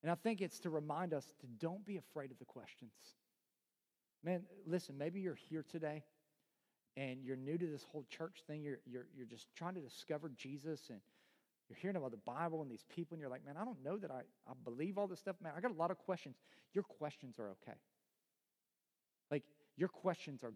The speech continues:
good. It's important for you to ask your questions. You wanna know why? 'Cause our questions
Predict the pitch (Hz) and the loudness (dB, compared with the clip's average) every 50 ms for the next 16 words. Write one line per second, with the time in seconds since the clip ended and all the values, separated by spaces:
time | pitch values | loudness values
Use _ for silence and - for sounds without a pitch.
0 | - - - 143 127 110 107 - - 165 - 220 180 147 - - - - 160 190 | -6 -6 -4 -2 -2 -2 -2 -2 -2 0 4 4 4 2 2 -6 -6 0 2 2
1 | 208 214 185 160 - 165 156 147 156 147 143 - - 139 135 135 - - 151 139 | 4 2 0 -4 -2 -2 -2 0 2 2 2 2 0 0 -2 -2 -4 -4 -6 -6
2 | - - - 135 127 - - 143 123 - - 147 139 131 160 185 185 160 147 131 | -6 -2 -2 -2 -2 -4 -6 -10 -10 -8 -6 -6 -4 -2 -2 -4 -4 -4 -4 -4
3 | 135 135 139 143 - _ - - - - _ - - 160 - - - - 180 180 | -4 -4 -4 -6 -8 _ -16 -20 -20 -20 _ -8 -6 -6 -6 -4 0 0 0 0
4 | - - - - - 165 165 - - 196 180 160 | 0 -6 -8 -2 0 0 0 0 -2 -2 -2 -2